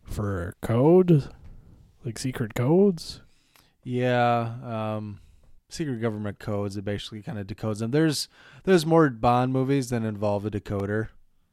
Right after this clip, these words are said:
Speaker 1: Okay.
Speaker 2: <laughs> There's, there's at least two I can think of off the top of my head right now, where everyone's after, like, a decoder.
Speaker 1: All right.
Speaker 2: Or a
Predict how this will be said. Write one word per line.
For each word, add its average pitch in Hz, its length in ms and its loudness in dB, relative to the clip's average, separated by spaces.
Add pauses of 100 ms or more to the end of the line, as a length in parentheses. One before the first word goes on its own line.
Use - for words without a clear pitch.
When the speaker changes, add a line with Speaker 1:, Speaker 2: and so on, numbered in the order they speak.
Speaker 1:
Okay. 104 320 -8 (540)
Speaker 2:
<laughs> - 40 2 (720)
There's, 123 200 -6 (440)
there's 139 200 4
at 139 120 6
least 139 340 4 (440)
two 147 220 6
I 113 80 4
can 104 160 -2
think 110 220 -4
of 104 200 -4
off 104 140 -4
the - 60 -20
top 117 120 -4
of 104 60 -8
my 101 80 -8
head 101 160 -8
right 90 160 -10
now, 87 280 -16 (360)
where 104 140 -8
everyone's 107 260 -6
after, 104 260 -4
like, 92 160 -10
a 98 60 -12
decoder. 95 460 -16 (640)
Speaker 1:
All 113 100 0
right. 101 260 -2
Speaker 2:
Or - 0 -
a - 60 -12